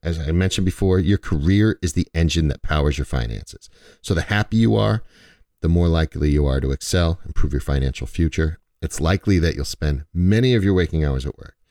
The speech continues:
So finding a way to improve your enjoyment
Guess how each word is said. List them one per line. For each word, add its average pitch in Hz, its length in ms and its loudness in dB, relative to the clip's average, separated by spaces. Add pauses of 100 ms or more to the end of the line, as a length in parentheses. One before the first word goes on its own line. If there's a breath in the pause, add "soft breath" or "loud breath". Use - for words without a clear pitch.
(280 soft breath)
So 85 180 -2
finding 104 500 0
a 101 80 4
way 82 220 4
to 78 140 4
improve 82 640 2
your 71 140 4
enjoyment 67 540 0